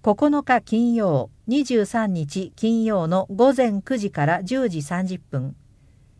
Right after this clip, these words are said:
八日木曜、二十二日木曜の午後一時十五分から二時三十分。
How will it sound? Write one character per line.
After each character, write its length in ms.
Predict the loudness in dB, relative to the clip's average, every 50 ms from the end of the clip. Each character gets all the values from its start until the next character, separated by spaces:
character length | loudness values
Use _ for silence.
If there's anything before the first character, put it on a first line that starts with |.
| -20 _ _
八 240 | 2 4 4 4 4 2
日 200 | 0 0 0 0
木 400 | 0 0 -2 -2 -2 -4 -2 0
曜、 360 | 0 2 2 2 0 0 -4 -4
二 200 | -2 0 0 0
十 240 | 0 0 0 2 2
二 160 | 2 0 2
日 380 | 0 0 0 -2 -6 -8 -6 -4
木 360 | -2 0 0 0 -2 -2 -2
曜 220 | 0 0 0 2 2
の 220 | 0 0 -2 -4 -10 -20 _ _ _ _ 2
午 160 | 4 6 6
後 200 | 6 4 2 2
一 280 | 0 -2 -2 0 0 0
時 160 | 0 -2 -2
十 240 | 0 0 0 2 2
五 140 | 0 -2
分 240 | -2 -2 -2 -2 -2
か 160 | 0 0 0
ら 160 | 0 0 0 -2
二 200 | -2 -2 -2 -2
時 140 | -2 -4 -6
三 280 | -6 -4 -2 -2 -2
十 120 | -2 -4 -6
分。 360 | -8 -8 -8 -6 -6 -8 -10